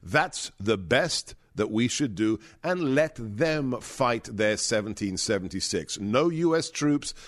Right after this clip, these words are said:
no U S material, because it makes no strategic sense.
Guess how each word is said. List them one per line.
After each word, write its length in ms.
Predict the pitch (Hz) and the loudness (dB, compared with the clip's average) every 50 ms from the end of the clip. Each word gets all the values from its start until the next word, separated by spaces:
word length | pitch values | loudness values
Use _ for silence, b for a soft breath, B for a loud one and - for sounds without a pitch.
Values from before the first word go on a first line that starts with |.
| B B B | B B B
no 240 | 82 107 127 147 156 | -2 2 2 2 2
U 340 | 143 113 104 131 143 139 | 0 0 0 0 0 2
S 180 | 143 135 - - | 2 0 -2 -2
material, 480 | 117 120 - - - 120 117 120 120 113 | -4 -4 -4 0 0 2 2 2 0 0
because 340 | 92 110 - - 120 98 113 | -2 -6 -6 -6 -8 -8 -8
it 100 | 117 - | -10 -8
makes 340 | 107 110 113 107 - - 101 | -4 -4 -4 -4 -6 -8 -6
no 340 | 101 104 113 123 127 127 | -4 -2 0 0 0 0
strategic 640 | 117 - - - 98 - - 110 107 85 - 92 - | -2 -4 -6 -6 -8 -4 -4 -4 -4 -2 -4 -6 -4
sense. 520 | - - - 65 55 50 - - - - | -4 -4 -4 -6 -10 -12 -12 -12 -12 -12